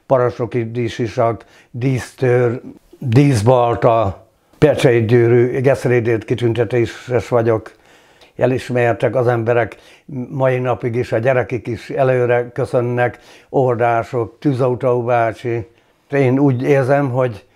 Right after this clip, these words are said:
megérte azt a harmincöt évet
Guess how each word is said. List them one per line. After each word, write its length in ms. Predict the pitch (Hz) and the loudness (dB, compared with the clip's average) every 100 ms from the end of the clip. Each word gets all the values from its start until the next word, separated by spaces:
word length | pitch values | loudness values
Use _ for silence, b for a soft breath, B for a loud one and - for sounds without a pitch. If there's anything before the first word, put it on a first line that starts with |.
| b - | b -4
megérte 720 | 147 131 131 120 - 120 123 | 0 2 0 0 0 0 2
azt 300 | 127 - - | -2 -2 -2
a 320 | 120 113 - b b b _ | 0 0 -4 b b b _
harmincöt 640 | 135 135 127 123 139 127 | 0 2 0 -4 -4 -2
évet 500 | 131 123 123 120 120 | 0 2 2 0 -4